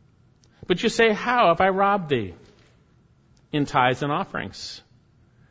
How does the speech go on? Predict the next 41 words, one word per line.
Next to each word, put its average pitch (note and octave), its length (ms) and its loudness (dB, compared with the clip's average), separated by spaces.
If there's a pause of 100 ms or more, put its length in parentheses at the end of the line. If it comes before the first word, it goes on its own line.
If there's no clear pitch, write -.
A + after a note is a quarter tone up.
(300)
You A3 120 2
are D#3+ 100 6
cursed F#3 380 0
with D#3 120 -10
a E3 40 -2
curse, - 480 -2
for - 160 -6
you E3+ 140 0
are D3 100 4
robbing D#3 460 0
me, G#2+ 240 -8 (880)
the D3 100 -4
whole E3+ 180 0
nation E3 360 -2
of A2+ 100 -4
you. G2+ 280 -6 (960)
Bring A3+ 260 6
the C4+ 120 6
whole A#3+ 200 6
tithe E3 460 2
into F3+ 160 -4
the G3 100 -4
storehouse, F3 520 0
so D#3 100 -8
that D3 160 0
you, D#3 240 -8
so - 180 -2
that D3 120 -8
there F3+ 120 0
may E3 140 0
be D#3 120 -2
food E3 360 0
in C3+ 100 0
my C#3 200 -2
house. - 540 -8 (360)
To - 80 -6
test - 440 -2
me C#3+ 120 -2
now A#2+ 300 -2
to A#2 120 -10
s-, - 240 -16